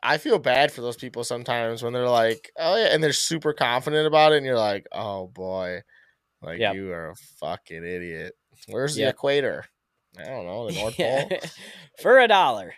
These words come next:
Speaker 1: <laughs> Yeah, exactly.
Speaker 2: <laughs> "What is the capital
Speaker 1: Uh,
Speaker 2: in your state?" And people will be like, "Mm,
Speaker 1: I
Speaker 2: I
Speaker 1: don't
Speaker 2: have no
Speaker 1: know.
Speaker 2: idea."
Speaker 1: Yeah,
Speaker 2: Which is
Speaker 1: that shit
Speaker 2: insane
Speaker 1: is
Speaker 2: to me.
Speaker 1: funny.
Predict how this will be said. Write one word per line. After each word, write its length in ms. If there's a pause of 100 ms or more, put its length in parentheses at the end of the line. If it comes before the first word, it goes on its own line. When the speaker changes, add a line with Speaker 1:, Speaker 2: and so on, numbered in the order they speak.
(260)
Speaker 1:
<laughs> 340
Yeah, 280
exactly. 760
Speaker 2:
<laughs> 40
"What 140
is 160
the 120
capital 480
Speaker 1:
Uh, 40
Speaker 2:
in 160
your 300
state?" 520
And 180
people 260
will 100
be 120
like, 180
"Mm, 180 (1000)
Speaker 1:
I 80
Speaker 2:
I 20
Speaker 1:
don't 100
Speaker 2:
have 100
no 100
Speaker 1:
know. 160
Speaker 2:
idea." 280 (540)
Speaker 1:
Yeah, 160
Speaker 2:
Which 140
is 100
Speaker 1:
that 140
shit 160
Speaker 2:
insane 80
Speaker 1:
is 120
Speaker 2:
to 60
me. 60
Speaker 1:
funny. 120